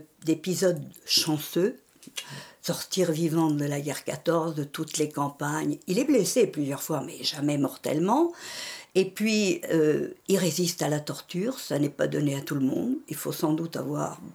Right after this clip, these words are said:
une force de caractère exceptionnelle. Il résiste aussi, euh, à l'emprisonnement parce que ce qui le,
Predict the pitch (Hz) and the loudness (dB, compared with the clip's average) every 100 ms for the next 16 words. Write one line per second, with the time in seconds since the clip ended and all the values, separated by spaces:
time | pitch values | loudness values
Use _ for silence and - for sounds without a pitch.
0 | _ _ _ _ _ - 180 - 160 147 | _ _ _ _ _ 0 0 2 -2 0
1 | 147 - 147 151 - 165 160 147 - - | -2 0 -2 -2 -4 -2 -2 -4 -10 -20
2 | - - 147 - 147 - 147 143 175 277 | -20 -12 -6 -4 -4 -2 0 2 2 2
3 | 302 - - - - - - _ 208 202 | 0 -4 -16 -14 -12 -12 -14 _ 2 4
4 | 190 190 208 - 170 - - 185 165 - | 2 2 0 0 -2 -2 -2 0 -2 -4
5 | - 143 101 - 147 139 147 175 160 170 | -6 -4 -4 -2 -2 -2 -2 -2 4 6
6 | 170 180 254 262 - - - 151 143 - | 6 4 2 0 -4 -4 -2 -4 -4 -6
7 | - 147 - 165 | -6 -6 -4 -4